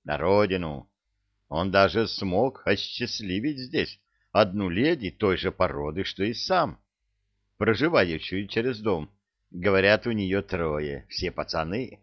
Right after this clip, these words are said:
все в него. Им уже год. Наверняка обрели новых хозяев.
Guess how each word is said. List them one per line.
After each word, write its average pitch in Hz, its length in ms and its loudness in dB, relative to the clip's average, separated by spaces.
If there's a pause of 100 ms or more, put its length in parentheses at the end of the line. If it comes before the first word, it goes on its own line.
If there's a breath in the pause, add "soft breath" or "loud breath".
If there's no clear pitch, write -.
(120)
все 110 280 2
в 107 80 2
него. 95 540 2 (680)
Им 170 220 0
уже 156 280 2
год. 139 420 0 (720)
Наверняка 131 800 4
обрели 101 480 2
новых 101 400 0
хозяев. 95 680 0